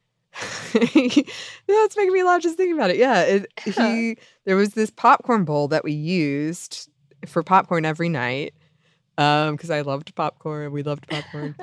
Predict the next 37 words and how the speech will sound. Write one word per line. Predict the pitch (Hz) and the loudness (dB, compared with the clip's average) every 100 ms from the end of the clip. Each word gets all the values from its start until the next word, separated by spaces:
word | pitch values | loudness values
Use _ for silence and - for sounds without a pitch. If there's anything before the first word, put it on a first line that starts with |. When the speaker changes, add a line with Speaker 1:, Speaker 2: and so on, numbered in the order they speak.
| 277 | -16
Speaker 2:
<laughs> | - | -10
Speaker 1:
And | 180 | -2
it | 185 | -2
would | 202 | 2
have, | 208 | 2
like, | 202 185 | 2 0
the | |
kernels | 165 - 175 170 147 131 139 | -4 -2 -2 0 -2 -4 -6
in | 139 | -8
it. | 143 - _ - _ - | -10 -12 _ -20 _ -14
Speaker 2:
Mm-hmm. | 214 185 170 - | -10 -10 -10 -2
Speaker 1:
And | 185 | 0
it | 185 | 0
would | |
just | 170 202 - | 2 0 2
sit | 202 | 2
out. | 185 151 | 4 4
Like, | 147 156 | 2 -2
we | 170 | 0
wouldn't | 190 180 | 0 -2
wash | 151 139 139 - | -4 -4 -2 -4
it. | 123 | -4
We | 139 | -4
would | 143 | -6
just, | 165 | -10
like, | 156 - | -12 -10
use | 147 143 131 | -8 -6 -6
it | 135 139 | -8 -10
again | 131 127 | -10 -8
and | 127 123 | -8 -12
again. | 131 - - | -16 -18 -16
So | - 135 | -12 -10
it | |
was | 139 151 | -10 -12
just | 143 | -12
sitting | - - 131 | -12 -14 -16
out. | 123 | -18